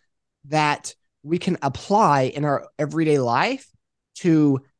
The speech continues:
help us not get in a slump. And regardless if where we're at in life, that it's not over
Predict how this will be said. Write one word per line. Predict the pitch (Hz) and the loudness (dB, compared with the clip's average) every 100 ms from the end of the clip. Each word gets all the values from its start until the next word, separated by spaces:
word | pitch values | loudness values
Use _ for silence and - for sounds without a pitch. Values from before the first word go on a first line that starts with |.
| _ | _
help | - - 208 240 - _ - | -10 0 0 0 -6 _ -4
us | 143 123 135 - - - _ _ _ _ | 0 2 0 -4 -8 -12 _ _ _ _
not | 135 139 147 160 190 - - - _ _ _ _ _ _ | -16 -4 2 4 2 -2 -14 -16 _ _ _ _ _ _
get | - - | -10 -2
in | 156 151 | 0 0
a | 127 | -2
slump. | - - 190 233 143 131 - - | -4 -6 0 2 4 0 -4 -4
And | 156 | -2
regardless | 147 156 175 170 - - | 0 0 -2 -2 -6 -6
if | 151 - | -6 -6
where | 151 147 | -4 0
we're | 147 143 | 0 0
at | 151 - | -2 -2
in | 131 135 | -4 -2
life, | 175 143 131 - _ _ _ - | 2 2 0 -4 _ _ _ -10
that | 143 | -6
it's | 143 - | -6 -4
not | 135 143 147 - | 0 2 2 0
over | 135 147 202 262 | -2 0 -2 -4